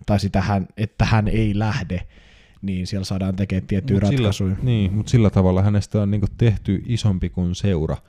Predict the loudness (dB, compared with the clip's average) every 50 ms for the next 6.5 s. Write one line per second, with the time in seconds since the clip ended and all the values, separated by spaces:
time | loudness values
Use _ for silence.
0 | _ -6 -2 0 0 0 0 -2 -4 -8 -12 -18 _ 2 4 6 8 8 8 6
1 | 6 6 4 4 2 2 2 2 4 6 6 6 6 6 4 0 -4 -4 2 4
2 | 6 8 8 8 6 6 6 4 4 4 4 2 2 2 2 2 2 2 2 2
3 | 2 0 -2 -2 -2 -4 -4 -4 -4 -4 -4 -6 -8 -12 -16 -14 -12 -10 -8 -8
4 | -8 -6 -2 0 2 4 4 4 4 4 2 4 2 2 0 0 0 0 0 0
5 | 0 0 0 0 2 2 2 2 2 -2 -4 -4 -4 -4 -4 -6 -8 -4 -2 0
6 | 0 0 0 0 0 0 0 0 -2